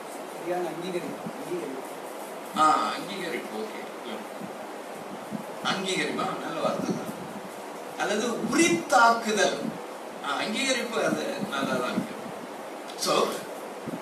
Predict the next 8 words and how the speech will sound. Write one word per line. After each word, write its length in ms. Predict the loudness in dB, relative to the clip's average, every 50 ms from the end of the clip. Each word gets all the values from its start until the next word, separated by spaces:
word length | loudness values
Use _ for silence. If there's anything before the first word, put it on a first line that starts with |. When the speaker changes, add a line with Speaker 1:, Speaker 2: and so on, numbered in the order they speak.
| -6 -6 -6 -2 6
Speaker 2:
நான் 440 | 8 10 10 10 10 8 6 6 6
தேவன் 460 | 6 6 8 8 8 12 12 12 12
என்றால், 480 | 10 6 6 6 8 8 8 8 8
தேவன் 420 | 8 8 10 10 12 12 12 10 10 8 2 0 0 0
என்றால் 480 | 0 2 2 4 6 8 8 8 8 6
தேவனுக்குரிய 800 | 6 8 10 10 10 10 10 10 8 6 8 8 8 10 10 10
அங்கீகாரம். 920 | 8 8 6 4 2 2 4 4 6 8 10 10 10 10 10 8 6 6
ஆ, 180 | 6 6 6